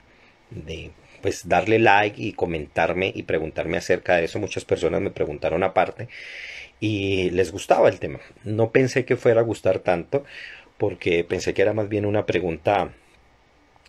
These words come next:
como muy del corte histórico y, em,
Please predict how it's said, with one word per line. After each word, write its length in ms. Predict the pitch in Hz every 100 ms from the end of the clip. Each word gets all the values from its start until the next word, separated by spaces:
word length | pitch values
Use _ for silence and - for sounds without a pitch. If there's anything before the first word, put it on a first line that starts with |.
| -
como 520 | 98 92 87 80 76
muy 420 | - 90 104 95 120
del 260 | 113 90
corte 480 | - 110 95 113 110
histórico 760 | - - - 117 113 - 120 131 - - - - -
y, 340 | 117 117 120
em, 760 | 120 90 82 76 73 71 69